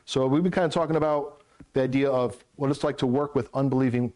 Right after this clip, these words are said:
bosses, right? What if your boss is a believer? Well, Paul says here,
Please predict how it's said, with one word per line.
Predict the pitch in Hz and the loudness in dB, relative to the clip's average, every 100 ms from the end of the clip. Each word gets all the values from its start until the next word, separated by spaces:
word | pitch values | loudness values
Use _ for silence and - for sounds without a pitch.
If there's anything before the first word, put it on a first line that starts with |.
| - - _ _ - | -12 -20 _ _ -6
bosses, | 120 135 - 101 | -4 -2 -4 -6
right? | 98 110 139 - _ _ _ | -4 -4 -4 -10 _ _ _
What | 127 | -2
if | 160 | 0
your | 151 | 0
boss | 127 143 139 | 0 0 0
is | 123 | -2
a | 120 | -2
believer? | 107 113 - - _ _ _ _ _ _ _ _ _ _ _ _ _ _ - | -2 -2 -4 -8 _ _ _ _ _ _ _ _ _ _ _ _ _ _ -6
Well, | 127 127 | -4 -4
Paul | 123 - 143 | -6 -4 -2
says | 139 123 101 | 0 0 0
here, | - 208 117 | 2 2 0